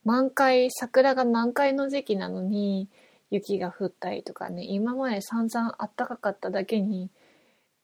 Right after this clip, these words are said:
「え、今？」っていう感じで思ったんですけど、その時も、なんかちょっと、おしゃれなところが、行く用があったんですけど、おしゃれなとこ行くようで、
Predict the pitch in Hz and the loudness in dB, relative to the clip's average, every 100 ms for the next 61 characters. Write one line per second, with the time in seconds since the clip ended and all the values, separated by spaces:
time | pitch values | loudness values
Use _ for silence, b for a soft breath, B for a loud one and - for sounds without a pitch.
0 | _ - 220 226 240 - - 208 196 185 | _ -4 -2 0 -2 -6 0 2 2 0
1 | 190 196 _ 185 202 185 180 196 196 190 | -2 -4 _ -2 0 -2 -4 -4 -2 -4
2 | 190 190 208 190 190 185 - 185 185 180 | -6 -6 -4 -4 -4 -8 -8 -6 -6 -8
3 | - 180 190 190 196 b b b b b | -8 -8 -6 -6 -8 b b b b b
4 | - 220 254 285 277 233 214 220 214 208 | -10 -8 -4 -4 -2 0 0 0 -2 -4
5 | 214 - _ _ _ 214 208 190 233 208 | -8 -12 _ _ _ -12 -12 -10 -10 -10
6 | - 185 185 - _ _ _ _ _ _ | -6 -4 -4 -8 _ _ _ _ _ _
7 | 202 - 214 196 180 175 - - 175 175 | -8 -4 -4 -2 -4 -10 -14 -12 -10 -10
8 | 170 - _ _ - 170 - 180 175 175 | -14 -18 _ _ -14 -14 -10 -6 -4 -4
9 | 175 170 175 175 - 170 175 - 196 202 | -6 -6 -10 -14 -14 -14 -16 -10 -4 0
10 | 185 202 _ _ - - _ _ _ _ | 0 -4 _ _ -20 -20 _ _ _ _
11 | _ _ _ _ _ _ - 196 214 226 | _ _ _ _ _ _ -14 -4 0 2
12 | 214 202 202 202 190 196 226 233 247 208 | 2 0 -4 -4 -2 -2 2 2 4 2
13 | 208 | -2